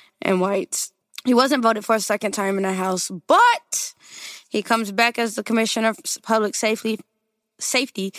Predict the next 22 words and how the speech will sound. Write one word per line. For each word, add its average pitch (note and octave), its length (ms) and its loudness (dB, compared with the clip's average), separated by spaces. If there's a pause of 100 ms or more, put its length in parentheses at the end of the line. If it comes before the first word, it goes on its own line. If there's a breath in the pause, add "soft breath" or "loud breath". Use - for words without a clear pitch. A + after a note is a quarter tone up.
(180 loud breath)
from F#3+ 160 0
nineteen G#3+ 320 2
thirty-six A3+ 680 -2
to G#3+ 120 -2
nineteen F#3+ 400 0
fifty-four, F#3 640 -4
and F#3 240 0
then G#3 280 2
was F3+ 180 -6 (200)
voted F#3 340 -4
back G3+ 380 -2
into - 320 -6
office F#3+ 440 -2 (540 loud breath)
from - 160 -2
nineteen G3 320 0
fifty-seven F#3 540 -2
to F#3 100 -4
nineteen F3+ 380 0
sixty-three. - 720 -8 (220)
In G3+ 100 2
the G3+ 60 4
nineteen B3 720 0